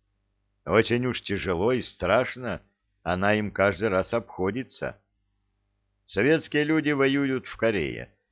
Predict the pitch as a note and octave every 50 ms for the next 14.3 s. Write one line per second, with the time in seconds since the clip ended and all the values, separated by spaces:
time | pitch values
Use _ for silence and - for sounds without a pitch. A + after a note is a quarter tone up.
0 | _ _ _ - F#2+ F#2 - G2 G2+ F#2+ F#2+ G2+ G2+ - - A2+ G#2 G2+ G2 -
1 | - A2+ A#2 G2 F#2 A#2 A#2 E3+ D#3+ C3+ F#2+ - - - _ _ _ _ _ _
2 | _ _ - - G2 - G2 G2+ G2+ G2+ F#2+ - - F#2+ - - - G2+ G#2 G#2
3 | G#2 G2+ - C3 C3+ C#3 C#3 C#3 C#3+ D3 C3+ A2+ A2+ C3 C3+ - - - D#3+ E3+
4 | D#3 - - - - - - D2 D2+ D2+ C#2+ C2 B1+ - - _ _ _ _ _
5 | _ _ _ _ _ _ _ _ _ _ _ _ _ _ _ _ _ _ _ _
6 | _ _ _ _ _ _ _ - - D3+ F#3 F3+ D3+ E3+ D#3+ D#3 - - - B2
7 | A#2 G#2+ G2+ B2+ D3+ D3+ C#3+ - - - - - - - - G2+ F#2 F#2+ F#2 G2+
8 | G#2+ A2+ C3 C3 A#2+ A2 G#2+ - - - C3 D3+ C#3+ G#2 E2+ D#2+ C#2+ - - -
9 | E2+ F2+ G2 F#2+ D#2+ C#2+ G#2+ A2 A#2+ A#2+ A2 - - - E2+ E2 - - G2 G2+
10 | G#2 A#2 C#3 C#3 A#2+ F2+ C#2+ - - _ _ _ _ _ _ _ _ _ - G2
11 | G#2 - D#3 E3+ E3 C#3+ D3 C#3 C#3 C3 - - C3+ C3 B2+ B2 B2 A#2+ B2 A#2+
12 | A#2+ - - - C3+ C3+ B2 A#2 G#2+ G2+ G2+ G2 G2 G2+ G2+ G#2 A2+ B2+ C#3 D3+
13 | D3 C3 G2 E2 - - F2 - E2 E2 E2+ F2 F#2 E2 C#2+ E2+ E2 E2 D#2 D2
14 | C2 A#1+ A1+ A#1 A#1+